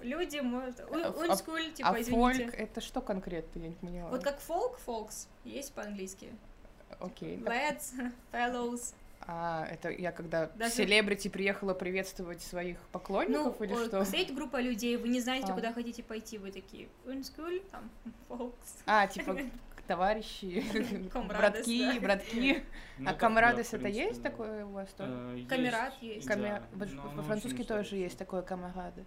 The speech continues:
Speaker 1: Да, вот.
Speaker 3: А, я думаю,
Speaker 1: Много
Speaker 3: то, что
Speaker 1: заимствованных от французского.
Speaker 3: полезно будет достаточно человеку, который вообще не знает никаких языков, знать хотя бы слово
Speaker 1: Ру?
Speaker 3: «полици». «Полици».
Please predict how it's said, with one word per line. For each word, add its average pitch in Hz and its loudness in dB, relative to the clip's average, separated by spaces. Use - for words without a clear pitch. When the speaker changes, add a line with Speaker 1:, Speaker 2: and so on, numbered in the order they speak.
Speaker 1:
Да, 220 -4
вот. 202 -12
Speaker 3:
А, 123 -8
я 123 -8
думаю, 220 -6
Speaker 1:
Много 349 -2
Speaker 3:
то, 302 -2
что 240 -6
Speaker 1:
заимствованных 220 -4
от - -14
французского. 143 -6
Speaker 3:
полезно 147 -6
будет 135 -8
достаточно 127 -6
человеку, 131 -8
который 123 -10
вообще 120 -8
не 120 -6
знает 117 -10
никаких 127 -4
языков, 120 -8
знать 123 -8
хотя 123 -10
бы 117 -10
слово 117 -6
Speaker 1:
Ру? 127 -2
Speaker 3:
«полици». 120 -8
«Полици». 127 -4